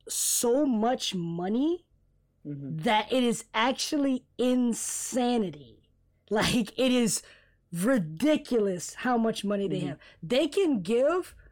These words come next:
Speaker 1: maybe ten percent of their money to just the world, <laughs> and it really would make a massive difference, but it would make almost not even a dent in how much they have.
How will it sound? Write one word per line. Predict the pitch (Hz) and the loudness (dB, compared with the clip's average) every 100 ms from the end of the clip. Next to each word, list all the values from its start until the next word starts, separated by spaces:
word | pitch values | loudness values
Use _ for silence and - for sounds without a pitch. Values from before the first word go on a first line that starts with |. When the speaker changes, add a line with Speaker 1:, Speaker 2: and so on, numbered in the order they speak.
| _ _ _ _ - | _ _ _ _ -2
Speaker 1:
maybe | 226 262 247 233 | 0 2 2 -2
ten | - 262 277 | -2 0 0
percent | - 269 - 262 | 0 -2 0 0
of | 240 202 | 0 0
their | 226 | -2
money | 202 202 226 285 285 - | 0 0 0 -2 -6 -8
to | - 226 180 - _ _ _ _ 165 | -2 0 -2 -8 _ _ _ _ -8
just | 160 269 - | -2 -2 -2
the | 190 | -4
world, | 160 147 226 208 143 123 - - - | -4 -2 0 0 -4 -16 -20 -20 -20
<laughs> | _ | _
and | 247 - 311 226 - - - - | -2 2 4 2 -2 -20 -18 -2
it | 262 240 | 0 0
really | 196 190 262 277 240 | 0 0 4 4 4
would | 214 214 | 2 2
make | 220 214 | 2 0
a | 202 | -2
massive | 202 208 220 - 165 | -2 0 -2 -2 -2
difference, | 185 214 277 254 | -2 0 -2 -2
but | 175 202 | -2 0
it | 196 | 0
would | 190 | 0
make | 196 185 - | -2 -4 -8
almost | - 208 196 190 - _ _ - | -4 -2 0 -4 -6 _ _ -8
not | 190 190 202 | -4 0 0
even | 185 175 | -2 -4
a | |
dent | 151 139 170 127 - - _ | -6 -6 -6 -6 -14 -20 _
in | - | -16
how | 147 - 165 | -14 -10 -8
much | 302 - | -8 -12
they | 143 | -16
have. | - - | -16 -18